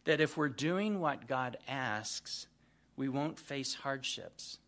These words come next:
But Jesus promised us tribulation in this world. Conversely, we think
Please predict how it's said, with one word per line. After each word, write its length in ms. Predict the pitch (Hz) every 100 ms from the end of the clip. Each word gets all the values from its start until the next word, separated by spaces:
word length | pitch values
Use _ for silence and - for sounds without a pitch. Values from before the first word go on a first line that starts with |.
| _ _ _ - _ _ _ _
But 120 | 135
Jesus 360 | 120 165 156 -
promised 600 | - 165 165 143 - -
us 180 | 113 -
tribulation 800 | - 156 139 131 123 131 139 117
in 140 | 101
this 240 | 101 -
world. 420 | 123 127 110 107 - _ - - - _ _ _ _ -
Conversely, 560 | - 151 180 170 160 147
we 160 | 131
think 320 | 135 147 139